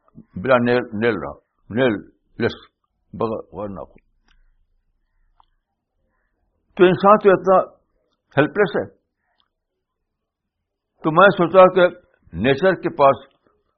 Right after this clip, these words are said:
اگر انسان جیسا مائنڈ ہو، انسان جیسی پلاننگ ہو، انسان جیسی طاقت ہو، تب بھی اس کا، اس کا کوئی پاسبلٹی نہیں ہے کہ نیچر ایسی کریٹ،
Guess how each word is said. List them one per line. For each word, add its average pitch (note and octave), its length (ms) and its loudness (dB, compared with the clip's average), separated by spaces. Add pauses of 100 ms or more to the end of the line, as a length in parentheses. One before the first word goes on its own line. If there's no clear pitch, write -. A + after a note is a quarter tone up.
(220)
اگر C3+ 220 4 (360)
انسان C#3 420 0
جیسا D#3+ 220 2 (100)
مائنڈ C3 240 2
ہو، F2 80 -4 (600)
انسان D#3 360 -2
جیسی D3+ 280 0
پلاننگ B2+ 300 0
ہو، F2 120 -6 (480)
انسان C#3 320 -2
جیسی C#3+ 200 -6
طاقت A#2+ 340 -2
ہو، F2 60 -10 (680)
تب E3 240 6
بھی G#3+ 360 2 (180)
اس C#3 100 -4
کا، - 160 -8 (200)
اس C#3 120 -12
کا C#3+ 140 0
کوئی F#3+ 480 0
پاسبلٹی C#3 540 -2
نہیں C#3 120 -4
ہے D3 60 -4
کہ B2+ 100 -10
نیچر B2+ 400 -6
ایسی C3 180 -12
کریٹ، B2 360 -8